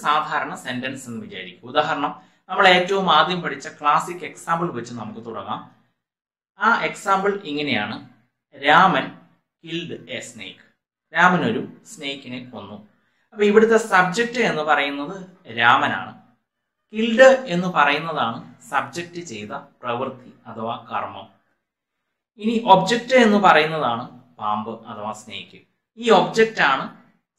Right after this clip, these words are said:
സബ്ജക്റ്റ് ചെയ്യുന്ന കർമ്മത്തിന്റെ ഫലം അനുഭവിച്ചത്. അപ്പൊ ഈ ഒരു sentence എന്ന് പറയുന്നത് രാമനാണ് അഥവാ സബ്ജക്റ്റിനാണ് പ്രാധാന്യം. അതാണ് active voice. ഇനി passive വോയിസിൽ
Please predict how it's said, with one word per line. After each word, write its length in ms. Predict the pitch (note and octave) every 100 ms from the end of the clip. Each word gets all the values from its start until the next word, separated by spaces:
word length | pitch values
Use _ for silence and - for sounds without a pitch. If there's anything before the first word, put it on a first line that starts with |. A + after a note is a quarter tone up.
| -
സബ്ജക്റ്റ് 480 | D#3 D3 F3+ F3 G3
ചെയ്യുന്ന 380 | F3 D3 D3 D#3+ -
കർമ്മത്തിന്റെ 800 | B2 B2 C#3+ - C#3 C#3 D#3 - _ _ _ _ _ F3
ഫലം 260 | F3 G3+ G3+ -
അനുഭവിച്ചത്. 560 | A#2+ A#2+ G2+ F2 F2+ - _ _ _ _ _ _ _ _
അപ്പൊ 120 | - A3 G#3
ഈ 40 | B3 C#4 G#3+
ഒരു 120 | G3+ G#3
sentence 480 | G3+ E3 E3+ E3+ E3+
എന്ന് 120 | D#3 D3+
പറയുന്നത് 720 | C3+ B2+ B2 B2 - - B2+ C3+
രാമനാണ് 640 | D3 F3+ G3+ F#3+ B2+ B2 B2
അഥവാ 240 | A#2+ B2+ C#3+ -
സബ്ജക്റ്റിനാണ് 720 | A#2+ A2+ D3 - B2 G#2 B2 -
പ്രാധാന്യം. 500 | G#2+ - G#2 F#2+ _ E3+
അതാണ് 280 | B2 G2 G#2 B2 A2+
active 340 | A2+ - A#2 G#2+
voice. 300 | F#2 F2 - _ _ _ _ _
ഇനി 160 | A3 -
passive 480 | E3 F3 G#3 B3 B3+ D#3
വോയിസിൽ 440 | C3+ B2 A2+ G#2+